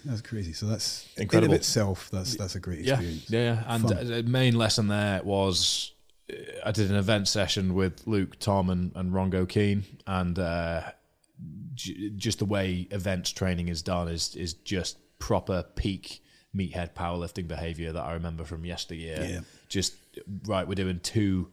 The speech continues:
Speaker 2: hard sets, which is, like, effectively one big max effort set, and then we're resting for half an hour, recaffeinating and doing another, another movement.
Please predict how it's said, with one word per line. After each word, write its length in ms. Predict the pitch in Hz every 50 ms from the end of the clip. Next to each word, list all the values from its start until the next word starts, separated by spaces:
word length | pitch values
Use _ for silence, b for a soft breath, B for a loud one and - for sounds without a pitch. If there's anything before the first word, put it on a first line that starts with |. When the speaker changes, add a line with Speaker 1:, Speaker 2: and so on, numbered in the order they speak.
| _ _
Speaker 2:
hard 580 | _ - - - - 110 107 101 98 95 82 -
sets, 540 | - - 98 82 73 - - - - - - - _
which 180 | - 85 - 95
is, 100 | 82 85
like, 200 | 87 85 76 -
effectively 720 | 87 - - 80 67 - 87 73 85 85 80 80 80 - b b b b b
one 340 | 92 92 90 87 82 80 78
big 280 | - 98 87 82 76 85
max 280 | 87 82 73 - -
effort 260 | - 82 - - - -
set, 240 | - 92 82 73 -
and 80 | 78
then 100 | 80 80
we're 100 | 78 78
resting 300 | 78 78 78 - - 80
for 100 | 76 80
half 200 | 76 78 76 -
an 60 | 78 76
hour, 300 | 76 76 78 76 76 76 - 80
recaffeinating 720 | 90 85 82 - 82 76 - - 85 80 80 67 73 78
and 140 | 78 78 76
doing 220 | 87 82 80 78
another, 360 | 80 80 80 78 78 78 78 - _ _ -
another 280 | - 82 82 80 82 82
movement. 420 | 85 85 78 76 82 78 69